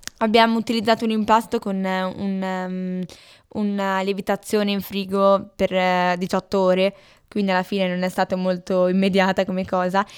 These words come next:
E il segreto appunto per, eh, creare la pizza napoletana è che non bisogna mai schiacciare il, la parte esterna e i bordi quando si stende,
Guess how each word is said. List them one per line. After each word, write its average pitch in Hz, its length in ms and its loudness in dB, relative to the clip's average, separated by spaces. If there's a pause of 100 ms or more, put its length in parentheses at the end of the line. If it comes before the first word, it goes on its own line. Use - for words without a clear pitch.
(140)
E - 100 0
il 226 80 2
segreto 226 340 2
appunto 208 340 0
per, 202 180 -2
eh, 202 440 -2
creare 202 300 -2
la 101 120 -2
pizza - 220 -6
napoletana 202 640 -4
è 196 80 -2
che 196 280 -4
non 208 440 0
bisogna 196 260 -4
mai 196 140 -2
schiacciare 185 520 -2
il, 185 360 -4
la 185 100 -2
parte 190 300 -4
esterna 185 340 -2
e 185 60 -2
i - 20 -4
bordi 185 380 -6
quando 175 240 -6
si 190 140 -8
stende, 180 460 -6